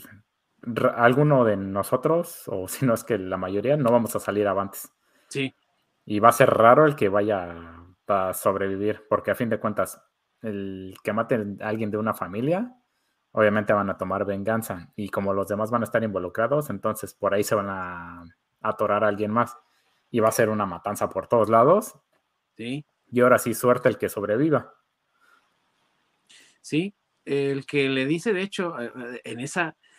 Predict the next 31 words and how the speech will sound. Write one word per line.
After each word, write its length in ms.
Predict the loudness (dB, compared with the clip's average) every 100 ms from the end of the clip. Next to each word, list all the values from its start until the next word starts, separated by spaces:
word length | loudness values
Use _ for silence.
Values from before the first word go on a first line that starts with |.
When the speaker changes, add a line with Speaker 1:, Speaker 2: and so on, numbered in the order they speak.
| _
Speaker 2:
en 120 | -8 -6
esa 200 | -6 -6
junta, 560 | -6 -6 -4 -4 -6 _ _ _ _ _ _ _ _ -20
que 360 | -8 -4 -2 -4
sí 200 | -6 -6
se 160 | -4 -2
vio 200 | -2 -2
medio 460 | -2 -6 -8 -8 -8
mala 400 | -6 -6 -6 -6
onda 300 | -4 -4 -6
por 260 | -8 -8
no 180 | -8 -8
compartir 600 | -8 -8 -10 -10 -6 -6
a 60 | -6
los 200 | -10 -16
jueces 760 | -14 -12 -10 -8 -8 -12 -14 -20 -20 _ -12
y 120 | -8
a 120 | -8
la 140 | -8
policía 520 | -8 -8 -8 -8 -10 -10
que 140 | -12
tiene 260 | -12 -10 -8
ahí 240 | -8 -8
en 100 | -10
su 200 | -14 -16
bolsillo 460 | -16 -12 -8 -8 -8
y 140 | -10
hasta 200 | -12 -18
a 40 | -20
los 160 | -20
políticos, 560 | -20 -20 -14 -12 -12